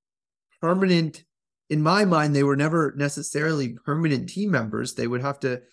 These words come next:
grow to the next stage and the next stage of the business. And if they grew, they'd be at the company for a long, long time.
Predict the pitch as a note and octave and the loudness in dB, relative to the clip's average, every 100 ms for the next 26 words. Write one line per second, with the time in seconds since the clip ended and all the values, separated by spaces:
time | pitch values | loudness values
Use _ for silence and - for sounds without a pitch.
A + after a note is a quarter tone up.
0 | _ _ - B2+ D3 E3+ D3 B2 A#2+ C3 | _ _ -2 4 6 6 4 2 0 -2
1 | - C3+ C3 A#2+ A#2 A#2 A#2+ - A#2 A#2+ | -4 -6 -6 -4 -4 -4 -4 -6 -4 -4
2 | A2+ E3 F#3 E3 C#3+ C#3+ C#3 C#3 C3+ D#3 | -4 -2 0 -2 -4 -6 -4 -4 -2 4
3 | F#3+ D#3 B2 B2+ C3 B2+ B2 B2+ B2 A#2+ | 4 4 0 -2 -6 -8 -8 -8 -8 -6
4 | A2+ A2+ B2 B2 A#2 A#2 A2 C#3+ | -2 -4 -4 -6 -8 -8 -8 -10